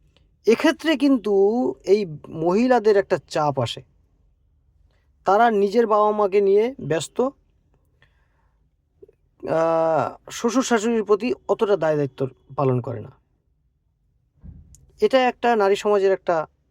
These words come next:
বিষয়, নারী সমাজের একটা ডিসপিউটের বিষয়, এটা বুঝতে হবে। যাই হোক, আজকের আমি, আহ, বিশ্ব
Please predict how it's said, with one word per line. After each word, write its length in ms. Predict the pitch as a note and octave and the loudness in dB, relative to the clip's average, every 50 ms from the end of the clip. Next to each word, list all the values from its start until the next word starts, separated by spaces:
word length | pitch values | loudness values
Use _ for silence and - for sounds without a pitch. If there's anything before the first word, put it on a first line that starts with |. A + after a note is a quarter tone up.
| _ _ _ _ _ _ _ - | _ _ _ _ _ _ _ -14
বিষয়, 340 | C#3+ D3+ D#3 C#3 C#3+ A#2 - - - _ _ _ _ _ _ _ _ _ _ _ _ _ - | -12 -8 -6 -4 -4 -4 -4 -8 -20 _ _ _ _ _ _ _ _ _ _ _ _ _ -6
নারী 140 | D3 D#3 E3 | -4 -4 -4
সমাজের 340 | C#3+ - F3 E3+ E3 D#3 D#3+ | -2 -2 -2 -2 -2 -4 -6
একটা 200 | D#3 C#3+ - C#3+ | -8 -8 -10 -10
ডিসপিউটের 500 | C3+ C3 C#3 C#3 - - D#3 D3 F#3+ G#3+ - _ _ _ _ _ _ _ _ - | -8 -8 -8 -10 -12 -14 -10 -6 -6 -6 -6 _ _ _ _ _ _ _ _ -8
বিষয়, 340 | C#3 C#3 C3+ - A#2+ - A2+ - _ _ _ _ _ _ _ _ _ _ _ _ _ _ _ _ _ _ _ _ _ _ _ | -8 -6 -6 -6 -8 -10 -12 -20 _ _ _ _ _ _ _ _ _ _ _ _ _ _ _ _ _ _ _ _ _ _ _
এটা 200 | F#3+ G#3+ A3 G3+ | -10 -10 -10 -8
বুঝতে 280 | G3 G#3+ A3+ - - D#3+ | -8 -10 -10 -6 -4 -4
হবে। 180 | B2 - - - _ _ _ _ _ _ _ _ _ _ _ _ _ _ _ _ _ _ _ _ _ _ _ _ _ _ _ _ _ _ _ _ _ _ _ _ _ _ _ - - | -4 -4 -6 -14 _ _ _ _ _ _ _ _ _ _ _ _ _ _ _ _ _ _ _ _ _ _ _ _ _ _ _ _ _ _ _ _ _ _ _ _ _ _ _ -12 -4
যাই 180 | - A3 A3+ A3+ | 0 2 4 4
হোক, 220 | A#3+ A#3+ - _ _ _ _ _ _ _ _ - _ _ _ _ _ _ | 4 2 0 _ _ _ _ _ _ _ _ -20 _ _ _ _ _ _
আজকের 300 | - G3+ - - - A#3 | -2 -2 0 0 0 0
আমি, 260 | A#3 A#3 A#3+ A#3+ A#3 A#3 _ _ _ _ _ _ _ _ _ - | 2 2 0 0 -2 -6 _ _ _ _ _ _ _ _ _ -6
আহ, 680 | - F3+ F#3 F#3 F#3 F3+ F3+ F3+ F3 F3 F3 F3 D3 - _ _ _ _ _ - | -2 0 2 2 4 2 2 2 2 0 0 -2 -2 -4 _ _ _ _ _ -6
বিশ্ব 600 | D#3+ G3+ A3+ - - - - B3+ B3 B3 A#3+ A#3 | -4 -2 -2 -2 -2 0 0 2 2 2 0 -2